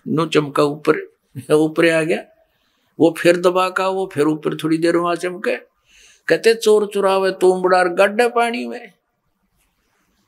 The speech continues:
वो गड्ढे हुआ ऊपर आवे ना, सच्चाई छेनी ना।" तो इन्होंने इस सच्चाई रूपी तुम्बे को गाड़ने की कोशिश तो बहुत करी, पर यू छुपा नहीं।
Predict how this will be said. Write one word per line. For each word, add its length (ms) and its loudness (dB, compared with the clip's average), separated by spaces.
वो 160 6
गड्ढे 320 0
हुआ 200 0
ऊपर 380 -4
आवे 180 -2
ना, 120 -4
सच्चाई 460 -2
छेनी 340 -6
ना।" 180 -8
तो 60 4
इन्होंने 420 0
इस 340 -6
सच्चाई 480 0
रूपी 320 -6
तुम्बे 420 0
को 180 0
गाड़ने 460 0
की 140 -2
कोशिश 440 0
तो 120 0
बहुत 280 0
करी, 220 -2
पर 180 -4
यू 140 0
छुपा 420 -2
नहीं। 320 -6